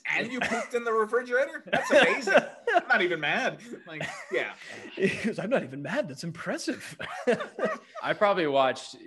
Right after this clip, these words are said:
Speaker 3: Anchorman during quarantine, like, five or six times.
Speaker 2: Yeah, well, there was a
Speaker 3: <laughs>
Speaker 2: stretch. So,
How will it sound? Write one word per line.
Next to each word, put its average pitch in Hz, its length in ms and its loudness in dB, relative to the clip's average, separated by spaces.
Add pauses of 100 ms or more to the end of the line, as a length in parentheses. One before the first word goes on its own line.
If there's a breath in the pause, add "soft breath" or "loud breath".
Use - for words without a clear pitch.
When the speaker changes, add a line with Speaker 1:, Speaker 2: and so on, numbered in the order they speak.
(140)
Speaker 3:
Anchorman 113 800 -10
during 110 260 -12
quarantine, 110 580 -16
like, 90 240 -14 (480)
five 92 240 -8
or 90 40 -20
six - 280 -18
times. - 260 -4
Speaker 2:
Yeah, 262 120 8
well, - 120 4
there 285 140 4
was 247 200 6
a 220 120 6
Speaker 3:
<laughs> 254 140 2
Speaker 2:
stretch. 214 420 2
So, 156 520 2